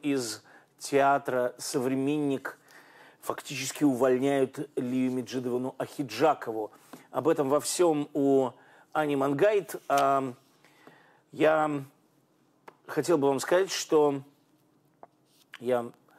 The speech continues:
скоро, э, думаю, что через неделю где-то опубликую, э, плейлист, который называется «Год войны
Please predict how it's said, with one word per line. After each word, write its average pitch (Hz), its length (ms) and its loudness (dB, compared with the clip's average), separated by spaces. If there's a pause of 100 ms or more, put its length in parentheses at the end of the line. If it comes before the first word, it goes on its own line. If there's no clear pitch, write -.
(240)
скоро, 120 480 -2 (240)
э, 127 380 0 (100)
думаю, 143 220 -6
что - 160 -14
через 117 240 -10
неделю 117 320 -6
где-то 101 340 -16 (400)
опубликую, 131 800 -2 (960)
э, 113 340 -2
плейлист, 143 460 0
который 127 220 -2
называется 120 420 -4
«Год 123 320 -2
войны 131 460 -2